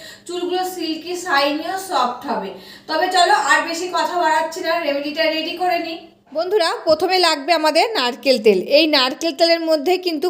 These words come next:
কয়েক ফোঁটা জিনিস দিয়ে আজকে রেমেডিটা তো রেডি করছি। তা সবার প্রথমে কিন্তু নিয়ে নিয়েছি আমি নারকেল তেল। এই নারকেল তেলে রয়েছে কিন্তু লরিক অ্যাসিড, এমন অন্যান্য ফ্যাটি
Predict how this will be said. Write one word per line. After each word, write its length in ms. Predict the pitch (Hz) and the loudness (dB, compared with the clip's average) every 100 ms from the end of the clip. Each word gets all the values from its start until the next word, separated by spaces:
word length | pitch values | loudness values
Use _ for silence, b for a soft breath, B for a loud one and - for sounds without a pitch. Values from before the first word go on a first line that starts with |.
| 359 | 2
কয়েক 260 | 262 269 269 | 4 4 2
ফোঁটা 260 | 277 269 320 294 | 2 4 4 2
জিনিস 260 | 262 277 269 226 | -2 -2 -4 0
দিয়ে 180 | 285 269 349 233 | 4 6 4 0
আজকে 240 | 226 214 277 | -2 2 4
রেমেডিটা 380 | 269 262 277 285 285 | 4 4 2 0 4
তো 40 | 277 | 6
রেডি 220 | 262 247 294 311 | 6 4 2 4
করছি। 280 | 302 - 311 B B B - | 2 2 -8 B B B -2
তা 60 | 311 302 | -2 2
সবার 280 | 320 302 339 349 | 4 6 4 4
প্রথমে 300 | 311 339 349 339 | 4 4 -2 -2
কিন্তু 180 | 320 349 | -2 0
নিয়ে 140 | 320 311 311 | 4 4 6
নিয়েছি 260 | 320 320 370 | 2 4 4
আমি 140 | 294 339 415 | 4 2 2
নারকেল 400 | 262 240 - 240 220 | 2 0 4 2 4
তেল। 140 | 202 175 B B B - 330 | -2 -2 B B B 2 4
এই 80 | 370 | 6
নারকেল 380 | 339 294 302 349 349 | 4 4 4 0 2
তেলে 160 | 370 359 330 | 2 6 6
রয়েছে 320 | 285 294 359 320 | 6 4 0 -4
কিন্তু 200 | 339 285 320 | -4 0 4
লরিক 320 | 285 269 302 330 | 6 6 2 2
অ্যাসিড, 300 | 330 330 339 - - 262 | 2 2 -6 -8 -12 -4
এমন 160 | 247 285 440 - 254 | 2 2 2 0 2
অন্যান্য 340 | 254 262 269 339 | 6 6 6 2
ফ্যাটি 380 | 330 240 240 311 | 4 2 4 2